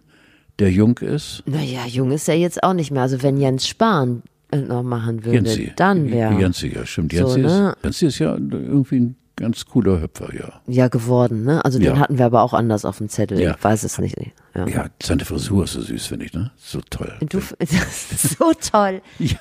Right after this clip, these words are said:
Speaker 2: Es ist so toll.
Speaker 1: Ja, nein, es ist so toll, wenn die Kamera von oben ist, weil er so Kräusel hat. Das ist
Speaker 2: Ja,
Speaker 1: niedlich.
Speaker 2: das ist süß, ja.
Speaker 1: Ja, sehr niedlich.
Speaker 2: Gut, das ist schön, dass du was gefunden hast.
Speaker 1: Ja.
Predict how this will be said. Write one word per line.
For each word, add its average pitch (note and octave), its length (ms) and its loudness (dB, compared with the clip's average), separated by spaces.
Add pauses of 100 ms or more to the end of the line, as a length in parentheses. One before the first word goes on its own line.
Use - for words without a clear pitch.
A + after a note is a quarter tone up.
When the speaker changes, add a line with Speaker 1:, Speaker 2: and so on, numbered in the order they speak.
(120)
Speaker 2:
Es C#4 140 -10
ist - 240 -8
so C4 240 0
toll. A3+ 360 -4
Speaker 1:
Ja, B3 120 6
nein, B3+ 180 6
es G3 160 2
ist B3 120 2
so C#4+ 80 4
toll, A#3+ 260 6
wenn G#3 160 6
die F#3 60 -2
Kamera A3 360 4
von F#3 160 0
oben G3 280 2
ist, E3 120 0
weil E3+ 140 2
er D#3 120 2
so D#3+ 120 -6
Kräusel F#3+ 520 0
hat. C2+ 320 -2
Das A2+ 140 -4
ist A3 60 -2
Speaker 2:
Ja, - 140 6
Speaker 1:
niedlich. - 420 -6
Speaker 2:
das G#3 180 -4
ist E3+ 140 -14
süß, C#3+ 280 -14
ja. C3+ 220 -8
Speaker 1:
Ja, - 120 2 (220)
sehr G#2 180 2
niedlich. C3 180 -4
Speaker 2:
Gut, F3+ 120 0
das E3+ 160 -2
ist G3 120 -2
schön, F#3+ 160 0
dass D#3+ 100 0
du D3+ 80 -4
was C#3+ 140 -4
gefunden E3+ 400 2
hast. B2 240 -2
Speaker 1:
Ja. A#2+ 100 8